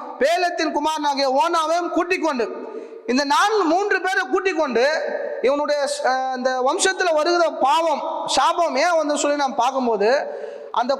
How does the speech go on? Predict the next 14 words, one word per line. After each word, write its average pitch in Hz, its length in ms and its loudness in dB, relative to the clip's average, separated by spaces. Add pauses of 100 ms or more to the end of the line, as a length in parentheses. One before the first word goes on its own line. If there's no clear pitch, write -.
கோரேக்கு 370 400 0
என்ன 330 260 0
பண்ணனா 269 320 0 (280)
மூன்று 381 680 2
பேரை 349 340 0
கூட்டிக் 320 280 0
வந்து 269 440 0 (360)
மோசேக்கு 330 480 0
விரோதமாகவும் 254 1080 -2
சபைக்கு 349 440 0
விரோதமாகவும் 330 520 0
என்ன 311 140 2
பண்ணுறான்? 277 600 0
எழும்புறான். 254 460 2